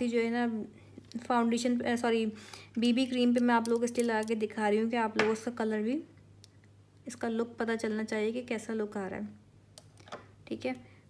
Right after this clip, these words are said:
ये देखें बिल्कुल नेचुरल लुक है इसका भी। एक होता है, एक वो वाला लिप टिंट होता है जो बिल्कुल स्टेन छोड़ देते हैं, ऐसा बिल्कुल भी नहीं है। बी-, बहुत ही, अ,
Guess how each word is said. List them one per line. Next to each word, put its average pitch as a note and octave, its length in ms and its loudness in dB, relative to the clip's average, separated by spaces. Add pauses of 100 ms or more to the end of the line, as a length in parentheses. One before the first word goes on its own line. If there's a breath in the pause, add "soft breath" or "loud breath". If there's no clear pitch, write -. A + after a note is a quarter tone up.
(100)
ये G#3+ 120 -4
देखें G#3 340 -10 (2250)
बिल्कुल B3 220 -2
नेचुरल A3 420 -2
लुक G3+ 240 -2
है G3+ 60 -2
इसका G#3 260 -6
भी। F#3+ 200 -8 (680 soft breath)
एक B3+ 140 6
होता B3+ 280 2
है, D#4+ 180 4
एक C4 380 2
वो A#3+ 140 6
वाला C#4 160 6
लिप C4+ 280 0
टिंट C4+ 220 2
होता C4+ 220 2
है C#4+ 220 0
जो B3 200 2
बिल्कुल A#3+ 580 2
स्टेन A#3 500 0
छोड़ A3 280 -2
देते G3 280 -4
हैं, G3+ 220 -8
ऐसा A#3+ 380 0
बिल्कुल A3+ 440 2
भी A#3+ 120 0
नहीं A3+ 300 0
है। B3 280 -4
बी-, A3+ 380 -6
बहुत A#3+ 440 -4
ही, C4+ 160 -4 (500 loud breath)
अ, B3 100 2